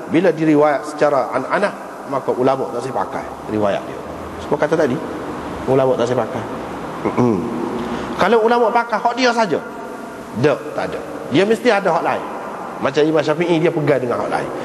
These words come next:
Tapi hak lain tu, adakah hadis marfu' yang sahih, yang jelas? Tak ada juga. Semua mengikut ijtihad masing-masing. Ijtihad masing-masing. Mm-mm.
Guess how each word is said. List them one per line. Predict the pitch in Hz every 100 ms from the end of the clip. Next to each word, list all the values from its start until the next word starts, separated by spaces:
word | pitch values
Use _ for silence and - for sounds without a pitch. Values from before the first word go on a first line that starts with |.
| -
Tapi | 208 233
hak | 220 220
lain | 226 226
tu, | 233
adakah | 214 226 - 220 -
hadis | 214 220 233 - - - 127
marfu' | 160 214 - 220 185 -
yang | 202 196
sahih, | 160 220 147 185 - -
yang | - 196 170
jelas? | 180 180 - - - - - - - - -
Tak | 143
ada | 147 -
juga. | 254 220 - - - - - - - - - - - -
Semua | 240 254 - 208
mengikut | 214 208 208
ijtihad | 196 196 175 -
masing-masing. | 135 123 98 - - - - - - - 139
Ijtihad | 127 120 131 - -
masing-masing. | - - - - - - - -
Mm-mm. | - 131 107